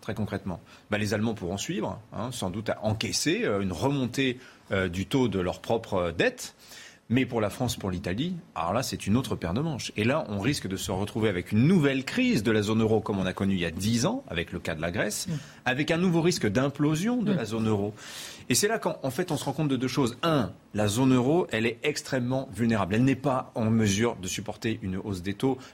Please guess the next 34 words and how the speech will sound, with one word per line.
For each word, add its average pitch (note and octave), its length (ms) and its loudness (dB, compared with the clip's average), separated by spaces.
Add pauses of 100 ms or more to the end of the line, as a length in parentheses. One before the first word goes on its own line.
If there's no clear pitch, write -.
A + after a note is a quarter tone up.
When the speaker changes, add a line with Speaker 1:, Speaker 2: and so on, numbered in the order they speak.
Speaker 1:
Les F2 60 -6
Américains, G2 320 0
ils G2+ 80 0
ont F#2+ 60 -2
trois A#2+ 180 -4
pour A2+ 140 -8
cent A2 100 -2
de G2 40 -2
croissance. A2+ 440 -4
Ils D3+ 100 -2
peuvent D#3+ 180 0
en C3+ 80 -2
perdre E3+ 180 0
Speaker 2:
C'est - 60 -2
Speaker 1:
un - 20 -2
Speaker 2:
ça. D#3 100 -2
Speaker 1:
peu. - 100 -6 (120)
Voilà. F2 260 -8
Speaker 2:
Voilà. D3+ 220 -8
Speaker 1:
Nous F#3+ 220 6
ne E3 80 2
pouvons D3 280 0
pas C#3+ 220 0
parce C3 160 -6
qu'on A#2+ 160 -2
est A2+ 80 2
déjà A2+ 300 0
à G2+ 60 -6
une G2+ 100 -6
croissance A#2+ 360 -6
qui - 80 -6
est F#2+ 80 -4
extrêmement F#2+ 380 -2
faible. F2+ 260 -2